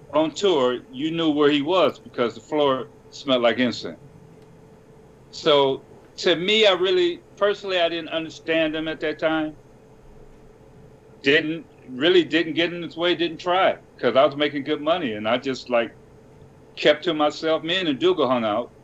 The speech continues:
and Armando Pedraza, who was, shit, I think at that time, Armando was in his seventies. He just died recently,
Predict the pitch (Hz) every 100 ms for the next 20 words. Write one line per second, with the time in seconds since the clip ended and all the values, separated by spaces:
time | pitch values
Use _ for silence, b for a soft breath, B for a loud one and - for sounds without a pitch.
0 | - - - 131 127 156 165 143 151 147
1 | 170 170 135 127 131 123 110 101 - -
2 | - - - - - - - - - -
3 | - - 123 101 110 139 131 117 143 143
4 | 135 120 104 104 113 147 117 98 98 110
5 | 98 - 123 135 110 80 71 - - -
6 | - - - 113 127 123 110 131 123 113
7 | 107 147 - 104 104 98 98